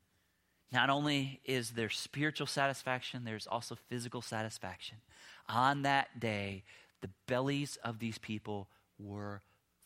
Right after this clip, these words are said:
full. Not only were they full because now they knew the kingdom of God, at the same time their bellies were full. That's what Jesus does.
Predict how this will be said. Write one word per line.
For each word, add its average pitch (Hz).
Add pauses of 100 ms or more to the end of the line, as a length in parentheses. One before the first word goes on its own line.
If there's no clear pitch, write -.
(120)
full. 87 (1500)
Not 110
only 139
were 131
they 120 (160)
full 127
because 117
now 120
they 117
knew 127
the 131
kingdom 135
of 113
God, 123
at -
the 110
same 120
time 110
their 104
bellies 113 (240)
were 107 (180)
full. 101 (600)
That's 123 (220)
what 135
Jesus 123 (320)
does. -